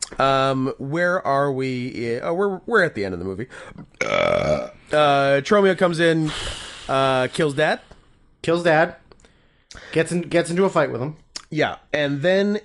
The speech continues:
Speaker 1: it's, uh, it's reveals time.
Speaker 2: Yeah.
Speaker 1: So, uh, there, there's, uh, there's much family talk because, um,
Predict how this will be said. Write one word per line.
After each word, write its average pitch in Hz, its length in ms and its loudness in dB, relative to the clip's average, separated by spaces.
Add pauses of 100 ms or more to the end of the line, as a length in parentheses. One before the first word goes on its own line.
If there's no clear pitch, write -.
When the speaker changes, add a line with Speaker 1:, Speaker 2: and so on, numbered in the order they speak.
Speaker 1:
it's, - 580 -4
uh, 143 420 0
it's - 380 -6
reveals 139 680 -4
time. - 440 -12
Speaker 2:
Yeah. 127 200 -4 (560)
Speaker 1:
So, 131 680 2
uh, 113 920 0 (1800)
there, 135 340 0
there's, 139 480 -2
uh, 123 280 0
there's 127 180 -4
much 170 180 -2
family 135 320 0
talk 120 500 -2
because, 113 680 -6
um, 104 500 -4